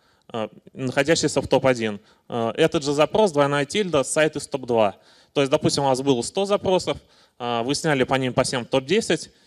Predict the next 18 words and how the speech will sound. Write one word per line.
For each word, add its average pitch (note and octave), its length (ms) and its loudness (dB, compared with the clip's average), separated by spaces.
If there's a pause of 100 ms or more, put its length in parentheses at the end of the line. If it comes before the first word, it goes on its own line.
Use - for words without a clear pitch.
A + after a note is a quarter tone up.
и B2+ 80 -4
у C#3 40 2
вас F3+ 240 2
получилось E3 540 -2
то, - 120 2
что C#3 160 -4
надо D3+ 260 2
пробить C3 340 -2
выдачу D3 360 -2
по C#3+ 280 0
тысяче C#3 420 -4
запросам. A#2 540 0 (1400)
Соответственно, E3+ 520 6
вы E3 80 8
проверяете F#3 680 2 (180)
и D3 80 -2
видите, D#3 360 -2 (140)
э, C3 460 2